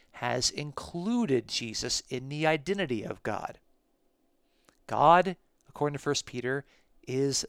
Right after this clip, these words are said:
the Father alone. And First Peter's letter begins by acknowledging that God is the God and the Father of Jesus. In regard to Peter's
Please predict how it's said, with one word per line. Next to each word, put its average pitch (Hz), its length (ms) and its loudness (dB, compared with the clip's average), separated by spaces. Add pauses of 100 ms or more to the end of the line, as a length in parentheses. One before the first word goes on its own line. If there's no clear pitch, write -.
the 143 80 -6
Father 113 720 -4
alone. 139 680 2 (1160)
And 139 120 -2
First 160 260 0
Peter's 147 320 -2
letter 139 240 2
begins 147 800 2 (240)
by 123 160 6
acknowledging 151 880 6 (220)
that - 220 2
God 147 360 8
is 151 400 2 (160)
the 190 260 0
God 151 460 10
and 151 420 -4
the 139 240 -4
Father 113 640 -2 (300)
of 101 480 -8 (180)
Jesus. - 640 -6 (1700)
In 147 120 -4
regard 147 400 10
to 143 100 -4
Peter's 127 440 -2